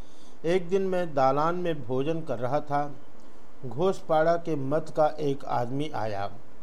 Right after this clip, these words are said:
आकर कहने लगा, "तुम स्वयं खाते हो या किसी को खिलाते हो?" इसका यह अर्थ है, जो सिद्ध होता है वह अंतर में ईश्वर देखता है। जो लोग इस मत से सिद्ध होते हैं,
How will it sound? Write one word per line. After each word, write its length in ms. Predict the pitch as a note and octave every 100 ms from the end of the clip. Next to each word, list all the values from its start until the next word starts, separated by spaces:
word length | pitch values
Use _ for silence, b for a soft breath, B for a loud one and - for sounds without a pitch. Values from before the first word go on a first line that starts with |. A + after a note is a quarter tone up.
| - B B B -
आकर 300 | D#3+ E3 D#3+
कहने 400 | - B2 D3 E3
लगा, 320 | C#3 A#2 G#2+ - - - - - - F#2 - - - - - - - - - - - B B B -
"तुम 180 | A3
स्वयं 340 | F3+ E3+ F#3 G3+
खाते 400 | - C#3+ C#3+ F3
हो 240 | E3+ F#3+
या 220 | E3+ D3
किसी 380 | C#3+ D3+ C#3 F3+
को 160 | - D3+
खिलाते 540 | - B2 A2+ A2 D3+
हो?" 160 | A2 F#2+ - - B B B B
इसका 300 | E3 E3 G3+
यह 220 | F#3 D#3+
अर्थ 320 | F#3 - D#3+ C#3+
है, 160 | D3+ E3+
जो 180 | D#3 B2+
सिद्ध 360 | - F3+ E3
होता 360 | C#3+ D#3+ D#3+ D#3
है 340 | C#3+ D#3+ E3 E3 - B B B -
वह 120 | D#3
अंतर 480 | E3 D#3 D3 C#3+ F3
में 240 | F3 D#3+ D#3
ईश्वर 360 | A2+ - D#3+ D3
देखता 420 | B2+ A2+ - A2
है। 260 | F#2+ G2 F#2+ - - B B B B
जो 200 | A#2+ E3+
लोग 240 | G3 G3+ F#3
इस 280 | F#3 - D#3+
मत 160 | E3+
से 220 | E3+ F3
सिद्ध 320 | D#3 - E3 C3
होते 340 | C#3 C#3 E3
हैं, 380 | B2+ A2+ G2+